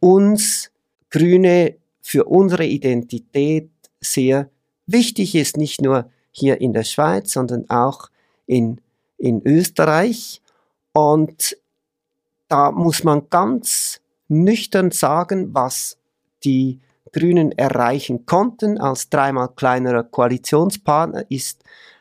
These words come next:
eine Brandmauer zu ziehen und weitere Verschärfungen des Asylrechts abzuwenden. Aber sie hatten nicht, es war nicht ein Kräfteverhältnis, das es ihnen ermöglicht hätte,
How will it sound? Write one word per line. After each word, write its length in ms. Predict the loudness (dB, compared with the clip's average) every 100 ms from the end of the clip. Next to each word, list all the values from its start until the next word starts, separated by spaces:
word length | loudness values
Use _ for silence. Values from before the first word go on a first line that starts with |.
| -6
eine 220 | -2 -2
Brandmauer 800 | -2 -2 -2 0 2 2 2 -2
zu 140 | -6
ziehen 440 | -4 0 2 2 2
und 380 | -2 -2 -2
weitere 440 | 0 0 -2 -6 -6
Verschärfungen 880 | -6 -2 0 -2 -4 -2 0 -2 -6 _ _ _
des 160 | -4 0
Asylrechts 720 | 0 0 0 0 -2 -6 -8
abzuwenden. 800 | -6 -8 -6 -2 0 0 -2 -4
Aber 280 | -2 -4 -6 -10 _ _ _ _
sie 320 | -6 -2 0
hatten 560 | 0 -2 -2 -2 -2 -12 _
nicht, 500 | 0 2 2 -2 -12
es 320 | -14 -12 -6 -2
war 140 | 0
nicht 240 | 0 0
ein 160 | 0 0
Kräfteverhältnis, 1040 | 2 2 0 -6 0 2 4 2 -2 -4
das 160 | -4 -6
es 160 | -4 -2
ihnen 200 | 0 0
ermöglicht 680 | 2 2 0 -2 -6 -2
hätte, 400 | -2 -2 -2 -4